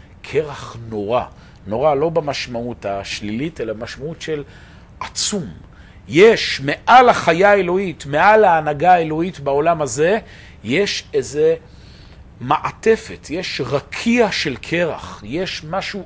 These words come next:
אימתני, מקפיא במציאות. מה זה? אומר הנביא בספר איוב, "מבטן מי יצא הקרח, וכפור שמיים מי ילדו."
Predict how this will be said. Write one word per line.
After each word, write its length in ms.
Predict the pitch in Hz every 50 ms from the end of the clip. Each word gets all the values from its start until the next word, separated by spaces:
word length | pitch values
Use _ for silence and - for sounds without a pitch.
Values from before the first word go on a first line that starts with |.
| - -
אימתני, 680 | 156 147 143 139 143 131 - - 143 139 156 190 214 220 - - - - - -
מקפיא 800 | 127 143 151 160 151 - - - - - - - 240 247 254 233 - - - - - - - - -
במציאות. 840 | 127 135 139 143 139 - - - 151 160 156 117 - - - - - - - - - -
מה 240 | 87 101 107 120 123
זה? 240 | 120 165 214 262 294 - - - - - - - - - - - - - - -
אומר 360 | 120 117 151 185 196 175 139 - - - - - - - - - - - - - - - - -
הנביא 1040 | 131 127 120 117 113 110 110 107 107 107 107 - 117 101 110 113 107 160 175 165
בספר 480 | 127 117 - - - 165 - - 147 120
איוב, 540 | 117 120 123 123 139 165 214 123 226 226 - - - - - - - -
"מבטן 920 | 120 131 147 160 170 151 139 - - - - 269 262 262 269 - 240 196
מי 380 | 180 170 170 180 196 233 240 226 196
יצא 340 | 165 135 - - 220 220 185
הקרח, 920 | 143 120 - - 175 170 170 175 214 233 - - - - - - - - - - - - - - - 139
וכפור 760 | 139 131 - - - - - - - 226 247 262 254 254 220
שמיים 840 | - - - - 208 175 165 170 196 233 277 285 285 262 240 190 165 147 - - - - - -
מי 240 | 117 135 156 185 214
ילדו." 560 | 208 196 180 165 147 131 123 127 135 113